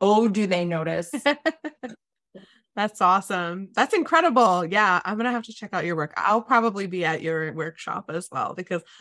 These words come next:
Speaker 2: I
Speaker 1: Yeah.
Speaker 2: do wanna learn more. I think this is incredible. And like I said, I've kind of been on this journey for m-, my own for quite some time. But I think this is just, it's always about deepening the levels, right? I mean, I don't wanna say it's always about, 'cause I feel like there's a bit of that where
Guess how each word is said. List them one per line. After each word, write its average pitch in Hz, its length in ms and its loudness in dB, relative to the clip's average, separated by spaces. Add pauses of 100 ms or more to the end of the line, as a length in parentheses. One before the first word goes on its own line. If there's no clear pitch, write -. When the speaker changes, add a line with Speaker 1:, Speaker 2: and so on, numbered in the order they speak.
(120)
Speaker 2:
I 202 100 2
Speaker 1:
Yeah. 214 80 2
Speaker 2:
do 233 160 2
wanna 208 240 6
learn 180 240 2
more. 170 100 2
I 165 100 2
think 185 200 -6
this 190 120 -8
is 185 120 -10
incredible. 165 560 -2 (280)
And 185 440 2
like 190 240 -2
I - 20 -4
said, 185 160 -2
I've 175 160 0
kind 202 200 0
of 190 80 -4
been 185 120 0
on 175 200 0
this 165 140 -4
journey 165 360 -4
for 156 480 -4
m-, 165 180 -12
my 160 420 -4
own 165 360 0
for 160 180 -12
quite 170 280 0
some 165 200 -8
time. 160 500 -4 (340)
But 180 100 4
I 175 80 4
think 175 300 -4
this 170 240 -2
is 165 280 2
just, - 300 -8
it's - 80 -18 (100)
always 220 380 2
about 165 360 0
deepening 170 640 -2
the 165 140 -2
levels, 156 420 -2
right? 160 120 -2
I - 20 -2
mean, 240 120 4
I 226 100 4
don't 247 80 4
wanna 240 120 4
say 196 180 -2
it's 175 120 -6
always 160 280 0
about, 151 200 -6
'cause 170 220 -10
I 170 60 -2
feel 180 200 -2
like 165 160 0
there's 165 160 -2
a 165 60 -4
bit 165 220 -2
of 160 120 0
that 151 200 0
where 160 100 -2